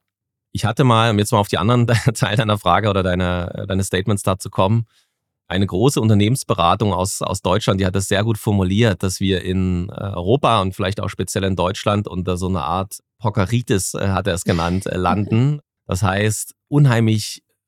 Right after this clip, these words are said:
Speaker 1: verliebt sind in kleine Piloten, von denen wir uns unheimlich viel erhoffen. Das heißt,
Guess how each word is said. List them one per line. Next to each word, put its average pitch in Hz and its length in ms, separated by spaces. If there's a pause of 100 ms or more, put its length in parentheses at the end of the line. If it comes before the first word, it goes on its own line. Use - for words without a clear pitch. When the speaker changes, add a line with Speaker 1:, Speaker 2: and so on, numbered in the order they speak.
Speaker 1:
verliebt 117 460
sind 107 340
in 101 560
kleine 120 460
Piloten, 120 840 (160)
von 104 220
denen 104 220
wir 110 120
uns 104 400
unheimlich 131 520
viel 123 140
erhoffen. 104 500 (180)
Das - 160
heißt, 110 400